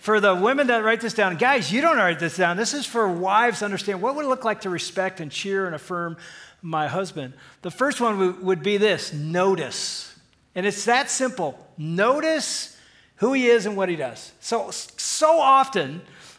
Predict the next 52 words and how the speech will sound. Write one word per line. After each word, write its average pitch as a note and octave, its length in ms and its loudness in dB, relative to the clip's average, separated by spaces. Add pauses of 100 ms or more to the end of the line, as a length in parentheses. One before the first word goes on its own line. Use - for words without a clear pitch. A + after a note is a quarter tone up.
we A#3+ 280 0
as G#3+ 180 2
men G#3 240 2
feel G3 240 0
like F3 200 4
what F#3+ 160 0
we G3+ 140 -2
do, F3 420 2
nobody E3 380 -4
notices D3+ 500 -8
or C#3 60 -10
sees. - 460 -12 (260)
I, G3+ 280 2
I've, F#3 80 -6 (600)
I've F#3+ 180 2
done F3+ 200 0
many G3 400 2
men's F3+ 380 0
talks C#3+ 280 0
with D#3 140 -8
just E3+ 220 -4
men E3+ 180 -4
in E3+ 100 -2
our D#3+ 100 0
church. E3 300 -6
I D#3+ 60 -6
just E3+ 180 -6
did F3 180 -4
one E3 160 -6
for E3 180 -10
the D3+ 100 -6
National D#3 340 -4
Hockey D#3+ 300 -4
League, C#3+ 240 -6
and C#3+ 100 -6 (180)
I, D#3+ 40 -8
I - 20 -6
was C#3+ 140 -12
talking D3+ 240 -8
to D3 60 -10
the C#3 60 -10
men, F3+ 160 -6
and C#3+ 120 -8
I C#3 60 -6
said F3 200 -8
this. F3 220 -6
I D#3+ 60 -10
said, D#3 240 -8 (340)
"All F#3+ 200 4
men F#3+ 280 0
have D3+ 220 -2
lats." C#3+ 720 -6